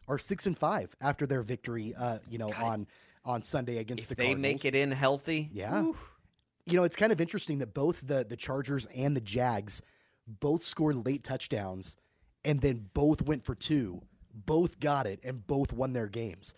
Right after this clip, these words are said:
Speaker 1: uh, yesterday, which I, I thought was, that was remarkable to, to see. Um, and, you know, the Chargers, or I'm sorry, the Jaguars, they were able to spoil things for the Ravens. And, you know, I, I have questions about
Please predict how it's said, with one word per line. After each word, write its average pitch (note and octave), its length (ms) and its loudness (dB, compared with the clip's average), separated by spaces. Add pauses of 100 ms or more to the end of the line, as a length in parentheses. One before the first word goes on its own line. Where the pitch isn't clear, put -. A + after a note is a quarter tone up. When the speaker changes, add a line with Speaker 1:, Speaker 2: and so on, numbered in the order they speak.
(300)
Speaker 1:
uh, A#2+ 160 0
yesterday, G#2+ 440 -4
which G#2+ 160 -2
I, C3+ 160 2
I - 20 0
thought C#3 220 2
was, A#2 180 -4
that C#3+ 160 0
was C3 100 0
remarkable A#2+ 540 -2
to, A2+ 160 -4
to - 160 -6
see. B2 380 -2 (420)
Um, B2 320 0
and, C#3 260 -2
you D#3 100 0
know, D#3 80 6
the C3 100 0
Chargers, C#3+ 580 2
or D3 120 2
I'm C3 120 2
sorry, C#3 160 0
the G#2+ 100 -4
Jaguars, A2 680 0 (400)
they C3+ 100 0
were F3 140 6
able F3 140 4
to C#3+ 100 0
spoil C#3+ 420 2
things D3+ 240 0
for F3 100 -2
the D#3 100 4
Ravens. C#3 560 0
And, B2+ 440 0
you C#3 80 -2
know, C3 120 2
I, B2 240 2
I B2 340 0
have A#2+ 200 -6
questions C3+ 520 -2
about A2+ 380 2